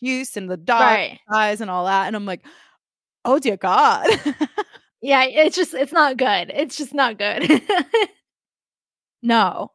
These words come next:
Speaker 1: So I called my vet, and they were, it was, like, closing time. My vet was about to leave for the day, and she's like, "How fast can you get here?" I was like, "I'll be there in, like, six minutes."
Speaker 2: Yeah.
Speaker 1: So I drove my dog immediately there,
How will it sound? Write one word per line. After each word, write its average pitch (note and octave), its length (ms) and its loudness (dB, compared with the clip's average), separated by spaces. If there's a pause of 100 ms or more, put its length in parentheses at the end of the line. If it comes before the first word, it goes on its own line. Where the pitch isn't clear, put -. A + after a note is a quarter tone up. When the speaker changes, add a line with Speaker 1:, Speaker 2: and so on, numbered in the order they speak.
(140)
Speaker 1:
So G#3 480 0 (400)
I A3 100 -2
called A3 280 0
my G3+ 120 0
vet, F#3 340 2
and G3 120 -2
they F#3+ 80 -2
were, F#3 120 2
it - 140 0
was, F#3+ 120 -2
like, F3+ 120 -2 (140)
closing F3 500 -2
time. D3 440 -4
My D#3+ 400 -2 (680)
vet E3+ 400 2
was E3+ 140 -2
about D#3 300 2
to G3 100 -2
leave E3 480 -4
for - 180 -2
the D#3+ 100 -4
day, D3+ 640 2
and F#3 120 -6
she's E3 160 -6
like, E3 120 -6
"How E3 120 2
fast E3 280 0
can E3+ 120 -4
you D#3+ 80 -6
get E3+ 180 4
here?" E3 160 0
I G#2 40 0
was D3+ 140 -4
like, - 80 -14
"I'll D3+ 160 0 (180)
be F3+ 60 0
there E3 160 2
in, D#3 80 -2
like, - 160 -10 (180)
six - 260 -8
minutes." - 380 -8 (300)
Speaker 2:
Yeah. B3 260 0
Speaker 1:
So G3 120 4
I F3+ 240 4 (420)
drove G3 340 2
my A3 120 6
dog G3+ 220 4
immediately F3+ 720 0
there, E3+ 540 0